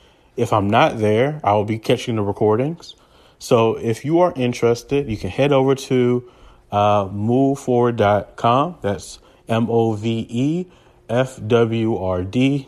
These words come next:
dot com. And you can get more information there. And I'll also have the link in our Instagram portfolio for you to access. The,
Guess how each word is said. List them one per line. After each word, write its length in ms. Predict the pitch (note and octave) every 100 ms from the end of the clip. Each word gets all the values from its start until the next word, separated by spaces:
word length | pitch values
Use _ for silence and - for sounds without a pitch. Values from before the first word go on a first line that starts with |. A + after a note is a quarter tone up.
| -
dot 220 | F#2 -
com. 420 | - B2 D3+ F#3+ - _ _ - - -
And 480 | A#2 A2+ A2 G#2+
you 100 | G2+
can 160 | A2 G2+
get 180 | G#2 A2+
more 180 | G2+ G#2
information 540 | - G2 G2 - F#2+
there. 420 | A2+ C3+ C3+ C#3 - - -
And 80 | A2
I'll 80 | G#2
also 380 | - A#2+ -
have 180 | B2 A2+
the 100 | A2
link 280 | G#2 G#2+ -
in 80 | G#2+
our 100 | G2
Instagram 760 | G#2 - G2 F#2+ F#2+ F#2+ F2+ - - -
portfolio 920 | - - - G#2 G2+ F#2+ F#2 F2 E2 - -
for 200 | - G2+
you 460 | F2+ F#2+ F#2+ F2+ F#2 -
to 140 | -
access. 640 | D#2+ F2 - D#2+ - - - - - - - - - - - - -
The, 140 | -